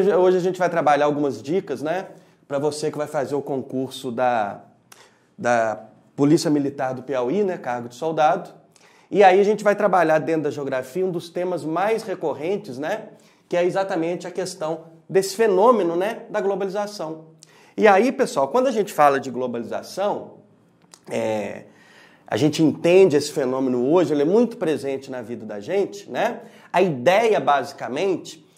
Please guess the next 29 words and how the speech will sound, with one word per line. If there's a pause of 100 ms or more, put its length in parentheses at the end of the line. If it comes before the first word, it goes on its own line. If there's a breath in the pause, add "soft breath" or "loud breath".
(140 soft breath)
é
a
gente
entender
que
hoje
o
que
seria
globalização, (540 soft breath)
quais
são
as
origens,
as
fases
da
globalização (480 soft breath)
e
como
é
que
a
gente
discute
globalização
hoje,
e,
sobretudo,